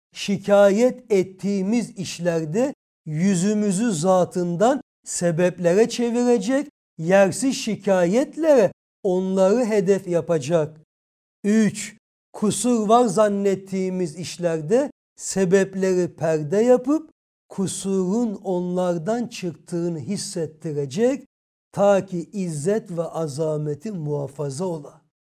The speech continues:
Eğer sebepler olmasaydı insanlar Allah'tan şikayet eder, kudretini inkar eder, kemalini reddederdi.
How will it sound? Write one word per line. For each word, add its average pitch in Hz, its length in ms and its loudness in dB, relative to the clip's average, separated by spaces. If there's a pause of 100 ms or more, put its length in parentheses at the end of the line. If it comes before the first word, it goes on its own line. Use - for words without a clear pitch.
(220)
Eğer 170 320 -2
sebepler 175 720 -2 (100)
olmasaydı 160 1000 -4 (340)
insanlar 170 960 -4
Allah'tan 160 840 -6
şikayet 156 880 -6
eder, 175 400 -4 (380)
kudretini 170 840 -2
inkar 170 680 -4
eder, 160 420 -2 (320)
kemalini 160 960 -4
reddederdi. 143 800 -6